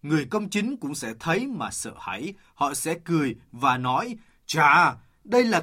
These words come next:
kẻ không lấy Đức Chúa Trời làm sức lực mình, mà lại cậy vào của cải và khiến mình vững mạnh trong sự gian ác." Nhưng về phần mình, tôi giống như cây ô liu xanh tươi trong nhà Đức Chúa Trời. Tôi sẽ tin cậy sự thành tín của Đức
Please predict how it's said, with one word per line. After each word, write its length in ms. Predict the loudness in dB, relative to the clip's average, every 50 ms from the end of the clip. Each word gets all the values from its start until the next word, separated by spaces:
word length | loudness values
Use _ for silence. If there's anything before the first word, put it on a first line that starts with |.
| 0
kẻ 200 | -2 -2 -2 -2 -4
không 240 | -2 -2 -2 0 0
lấy 180 | 0 -2 0 -2
Đức 100 | -2 -2 -2
Chúa 80 | -4 -4 -2
Trời 260 | -2 -2 -2 0 0
làm 280 | 0 0 0 0 0 -2
sức 300 | -4 -4 -4 -4 -4 -4
lực 220 | -4 -6 -6 -6
mình, 280 | -6 -6 -6 -6 -8 -12 -16 _ _ _ _ _ _ _
mà 180 | -4 -2 0 0
lại 240 | 0 0 -2 -2 -6 -6
cậy 260 | -6 -6 -6 -8 -6
vào 240 | -2 -2 0 -2 -2
của 260 | -4 -6 -6 -6 -6
cải 440 | -6 -6 -6 -4 -4 -4 -6 -6 -10 -12 _ _ _
và 160 | -4 -4 -4 -4 -2
khiến 320 | -2 -2 -2 -2 -2 -2
mình 240 | -2 -2 -2 -2 -4
vững 320 | -6 -6 -6 -6 -6 -4
mạnh 180 | -2 -2 -2 -4 -8 -8
trong 180 | -8 -6 -6
sự 240 | -6 -8 -10 -10 -12 -10
gian 240 | -8 -8 -8 -8 -8
ác." 240 | -6 -6 -6 -6 -6 _ _ _ _ _ _ _ _ _ _ _ _ _ _ _ _
Nhưng 240 | -2 0 0 0 0
về 180 | -2 -2 -2 -4
phần 260 | -6 -8 -8 -6 -6
mình, 220 | -6 -8 -8 -12 -16 -20 _ _ _ _
tôi 280 | 0 2 4 4 2
giống 380 | 0 -2 -4 -4 -4 -4 -4 -6
như 100 | -6 -6
cây 300 | -6 -4 -2 -2 -2 -2 -2
ô 180 | -4 -2 -2 -2
liu 220 | -2 -2 -2 -2
xanh 280 | -4 -4 -8 -8 -8 -8
tươi 240 | -6 -4 -4 -4 -4 -6
trong 180 | -8 -8 -8
nhà 260 | -6 -4 -4 -4 -6 -8
Đức 80 | -12 -14 -10
Chúa 120 | -10 -10 -8 -6
Trời. 320 | -6 -6 -4 -6 -8 -12 -16 _ _ _ _ _ _ _
Tôi 240 | 0 2 2 2 2
sẽ 180 | 0 -2 -6 -6
tin 280 | -4 -4 -4 -4 -4
cậy 220 | -4 -4 -4 -4 -6
sự 220 | -8 -10 -10 -10
thành 220 | -10 -10 -10 -10 -8
tín 360 | -6 -4 -4 -4 -4 -6 -6
của 120 | -8 -8
Đức 120 | -8 -8